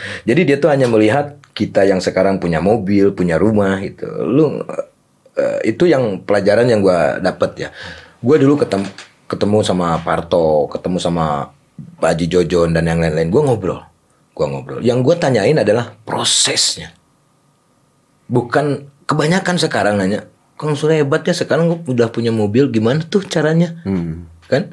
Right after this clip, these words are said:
Speaker 2: Gimana tuh caranya?
Speaker 1: Iya. Bukannya prosesnya yang dia tanya, prosesnya gimana? Makanya gue sering kasih tahu sama mereka yang pengen tahu, ya gue harus berusaha, mental dan yang lain-lain gitu. Harus berani lu gagal.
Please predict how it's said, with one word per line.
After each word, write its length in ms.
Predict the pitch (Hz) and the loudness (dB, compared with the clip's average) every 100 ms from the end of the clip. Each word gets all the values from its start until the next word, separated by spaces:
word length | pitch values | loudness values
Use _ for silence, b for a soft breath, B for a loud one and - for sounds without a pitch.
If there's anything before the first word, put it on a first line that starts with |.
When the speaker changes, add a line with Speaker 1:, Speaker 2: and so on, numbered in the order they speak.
| - | -6
Speaker 2:
Gimana 400 | 104 90 87 82 | -2 0 0 0
tuh 160 | 104 82 | -2 -2
caranya? 640 | - 80 78 92 123 101 107 | -2 -2 0 -2 -2 -4 0
Speaker 1:
Iya. 320 | 160 107 - - _ - | 0 0 -10 -20 _ -4
Bukannya 560 | 151 139 135 131 123 - | -4 0 0 2 0 0
prosesnya 560 | 120 - 165 - 233 | -2 0 -2 2 2
yang 80 | 165 | 2
dia 160 | 98 87 | 2 0
tanya, 240 | 85 95 | -4 -4
prosesnya 400 | - 113 156 220 | -2 -2 2 2
gimana? 480 | 123 110 190 151 - _ b b b | 2 -2 -4 -8 -10 _ b b b
Makanya 240 | 82 135 | 0 2
gue 140 | 160 170 | 2 0
sering 240 | 110 107 101 - | 0 0 0 -2
kasih 240 | 95 98 | -2 -2
tahu 240 | - 90 117 | 0 0 2
sama 240 | 98 92 | 0 0
mereka 240 | 82 82 | 0 0
yang 80 | 113 | -2
pengen 320 | 101 85 82 | -2 -2 -2
tahu, 320 | 71 65 - - | -2 -2 -4 -6
ya 160 | 67 71 | -8 -8
gue 240 | 69 98 - - _ _ _ _ - | 0 0 0 -6 _ _ _ _ -6
harus 320 | 80 76 80 | -4 -4 -6
berusaha, 880 | - 80 - 120 123 104 87 - - | -4 -4 -2 -2 -2 -4 -8 -10 -12
mental 560 | - 90 95 90 90 | -6 -4 -2 -2 0
dan 160 | 82 80 | -2 -2
yang 160 | 82 80 | -2 0
lain-lain 720 | 78 78 - 57 - 57 - | -2 -4 -6 -6 -8 -10 -14
gitu. 160 | - _ _ b b b b b | -20 _ _ b b b b b
Harus 400 | 90 92 90 - | -2 0 -2 -8
berani 560 | - 104 104 107 120 | -2 2 2 2 2
lu 160 | 113 101 | 4 2
gagal. 400 | 90 82 80 | 0 -2 -4